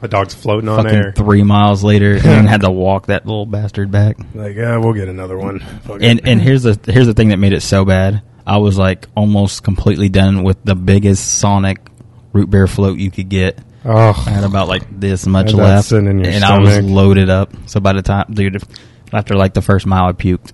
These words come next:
Speaker 2: I
Speaker 1: Oh,
Speaker 2: threw it
Speaker 1: yeah.
Speaker 2: all up, and I was like, "All right, I'm good to go."
Speaker 1: I would have done the same. I probably would have
Speaker 2: Yeah.
Speaker 1: done after, like, half a
Speaker 2: And then it,
Speaker 1: mile.
Speaker 2: it pissed us off because, like,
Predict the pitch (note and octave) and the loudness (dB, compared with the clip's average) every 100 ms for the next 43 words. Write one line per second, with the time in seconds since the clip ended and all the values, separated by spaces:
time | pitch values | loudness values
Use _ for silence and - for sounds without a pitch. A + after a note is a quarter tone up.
0 | - - _ - B2 A#2+ A2 G#2+ G#2 F#2+ | -20 -20 _ -2 2 6 6 6 4 4
1 | F#2+ F2+ F2+ G#2+ F#2 F#2+ F#2+ F2 F#2 F#2 | 2 -2 -2 -2 -2 -4 -4 -4 -4 -6
2 | F#2+ - - - - - - - A2+ A#2 | -10 -12 -20 -20 -16 -18 -18 -2 4 4
3 | G#2 G2 G2 F#2 G#2 G2+ F#2+ G2+ C3 G2 | 4 2 -2 -2 -2 -2 -2 0 2 2
4 | F2+ F#2 G2 F#2 F#2+ F2 F#2 F#2+ B2 C3+ | 2 2 0 -2 -4 -4 -4 -2 4 4
5 | D#3+ F#2+ - - - A#2 E3 - A2+ G#2+ | 6 2 -4 -12 -4 0 0 2 0 2
6 | G#2 - G2 G2 F#2 F2+ - - _ _ | 0 0 0 2 2 0 -6 -20 _ _
7 | - G#2 | -6 -4